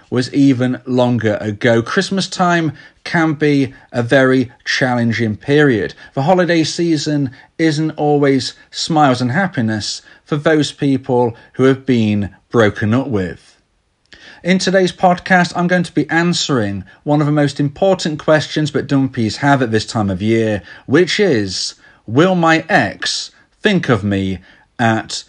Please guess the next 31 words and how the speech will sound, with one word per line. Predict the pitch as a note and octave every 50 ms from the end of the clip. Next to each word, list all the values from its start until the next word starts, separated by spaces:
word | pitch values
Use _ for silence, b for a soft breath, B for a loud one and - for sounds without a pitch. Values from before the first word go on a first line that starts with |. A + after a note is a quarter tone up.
| _ _ -
Christmas? | - - - A2+ G#2 - - A2+ G#2 G2+ F#2 D#2+ - - - - - - - _ _ b b b b b -
I'm | B2 B2+
gonna | C3+ D#3 D3
be | C#3+ C3+
breaking | A#2 D3 D3 D3 C#3+ - D3+ C3
this | C3 A#2+ -
down | - F3 E3+ E3 D#3+ D#3 D#3 D3+ D3+ C#3+ B B B -
into | A#2+ A#2+ A2+ - A#2 G#2
three | - - C3 B2+ A#2 G#2+
points | - - - A3+ E3+ A#2 G2+ G2 - - - - b b b b b
for | _ - - D#3+
you | F3 F3+ F#3 D3+ A2 F#2+ F#2+ F#2+ F2+ b b b b -
to | - - C3
consider. | A#2+ - - C#3+ C#3 C3 - - A2+ F#2+ F2 F2+ F2 D2+ - - - _ _ _ _ _ _ _ _ _ _ B B B B B B B B B
So | - - F3
let's | E3+ E3+ E3 D#3 -
get | F3 C#3+ -
straight | - - A3+ A3+ G3 F3+ -
into | D#3 C#3+ C#3 - C3
this, | B2 B2+ A#2+ A#2 A2+ - - - - - _ -
and | C3+ C3+ C#3+
point | - A3 G#3 D3+ C3+
number | B2 A2+ G#2+ A2
one | G#2 A2 A#2+ A#2+ A2+ A2 G#2+ G#2+ G#2 G#2 b b b b -
is, | C3+ C3 B2+ -
how | - D#3+ D3+ C#3 C#3
long | C#3+ C#3+ F#3+ A3+ A#3 G#3+
ago | D#3 B2 A2 - G2 F2+ F2 F2 F2 E2+ E2 b b b b -
was | - B2+ B2+ C#3 B2+ A#2 A2+ G2+ - - - _
your | - A2+ A2 G#2+ A2 G#2+
breakup? | F#2+ - G#2+ G#2 G2+ G2+ F#2+ - - F#2+ F2 D#2+ - -